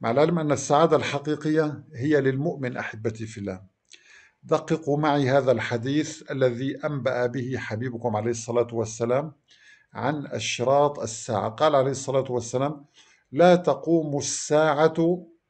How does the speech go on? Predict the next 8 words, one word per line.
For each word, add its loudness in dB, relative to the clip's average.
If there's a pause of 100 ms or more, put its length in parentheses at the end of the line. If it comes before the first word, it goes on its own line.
(200)
حتى 2
يكون 0
أسعد -2
الناس 0
بالدنيا -2 (1500)
لكع 6 (440)
ابن 0 (140)
لكع." 0